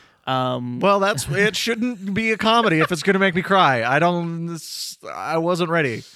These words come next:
Speaker 1: Yes, we've been over this. <laughs> Uh, but there's a moment in that movie that I think is really powerful where, uh, Si-, not Simon, that's the name of the actor. Um,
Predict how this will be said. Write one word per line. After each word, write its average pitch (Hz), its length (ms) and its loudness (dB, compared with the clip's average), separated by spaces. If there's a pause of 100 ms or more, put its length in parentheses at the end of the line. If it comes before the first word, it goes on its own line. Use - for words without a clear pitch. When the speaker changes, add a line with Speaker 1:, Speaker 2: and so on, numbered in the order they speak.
(180)
Speaker 1:
Yes, 127 200 -16
we've 147 100 -14
been 139 120 -10
over 139 160 -8
this. - 300 -4
<laughs> 247 60 0 (1040)
Uh, 156 580 2
but 160 460 0
there's 160 200 -2
a 170 40 -2
moment 240 440 -2
in 214 60 -8
that 185 140 -4
movie 127 520 -4
that 131 160 -10
I 135 300 -4
think 143 260 -10
is 131 100 -8
really 156 220 -4
powerful 135 680 -8 (280)
where, 131 600 -2
uh, 123 560 -6 (140)
Si-, 143 520 -10
not - 280 -14
Simon, - 340 -20
that's - 220 -18
the - 60 -18
name 135 140 -14
of 131 60 -12
the 151 100 -12
actor. - 300 -16 (300)
Um, 123 680 -6